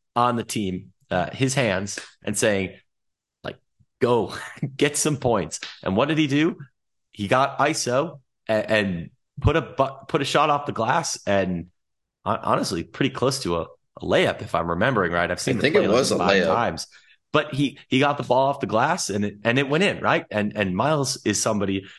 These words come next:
Speaker 1: who I maintained last year was somebody who was just a hair off all year, right? So close on threes, just barely missing twos, you know, half a step late in reaction. And that's something that comes with getting used to the speed of the game.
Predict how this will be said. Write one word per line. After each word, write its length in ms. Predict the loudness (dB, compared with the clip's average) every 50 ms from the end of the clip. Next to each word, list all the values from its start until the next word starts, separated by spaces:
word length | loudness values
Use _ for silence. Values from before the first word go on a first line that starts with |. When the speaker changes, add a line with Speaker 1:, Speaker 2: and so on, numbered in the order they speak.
| -20 -14 -4
Speaker 1:
who 300 | -2 0 0 0 0 -4 -8 -18 _ _ _
I 180 | 0 2 2 2
maintained 540 | 0 -2 -2 -4 -4 -2 -2 -2 -2 0 0
last 380 | 0 0 0 0 -2 -4 -4 -4
year 200 | -4 -4 -4 -8 -16 _ -4
was 180 | -2 -2 0
somebody 460 | 2 0 0 2 0 0 0 -2 -6 -8 -14 -18 _ -2
who 120 | -2 0
was 300 | 0 -2 -4 -6 -6 -8
just 560 | -8 -4 0 0 0 0 -2 -4 -6 -6 -10 -14 -20 -20 _ _ _ -4
a 100 | -4 -4
hair 600 | -4 -8 -6 -2 0 2 2 2 0 0 0 0
off 360 | 2 2 2 0 -2 -8 -4 -2
all 200 | 0 2 2 0
year, 360 | 0 -2 -2 -2 -2 -4 -4 -2
right? 260 | -2 0 0 -2 -4 -10 -20 _ -4
So 320 | -2 0 2 2 2 2
close 380 | 0 0 0 0 0 0 0 0
on 280 | 0 0 0 -2 -6
threes, 380 | -4 -2 -2 -2 -2 -4 -8 -12 -16 -20 -20 _ _
just 380 | 0 2 2 2 0 -6 -2
barely 380 | 0 2 2 4 4 2 2 2
missing 420 | 0 0 0 -2 -2 -4 -6 -8 -8
twos, 400 | -2 0 0 0 0 -2 -6 -8 -6
you 120 | -2 -2
know, 240 | 0 0 -2 -4 -6 -16 -20 _ _
half 300 | -2 0 0 0 0 -2
a 80 | -2
step 460 | -2 0 0 0 0 0 -2 -6 -12 _
late 280 | -2 0 2 2 2 2
in 100 | 0 0
reaction. 440 | 0 0 0 -2 -2 -4 -6 -6 -4
And 140 | -2 -2 0
that's 200 | -2 -2 -2 -4
something 260 | -4 -2 -2 -2 -2
that 180 | -2 -2 -2
comes 360 | -2 0 0 0 0 -2 -4 -8 -14 -20 -18 _
with 160 | -8 -6 -2 0
getting 200 | 0 0 0 -2
used 220 | -2 -4 -4 -6
to 60 | -6
the 80 | -6 -6
speed 260 | -4 -2 -2 -2 -2
of 60 | -2
the 60 | -4
game. 340 | -4 0 0 0 0 0 -2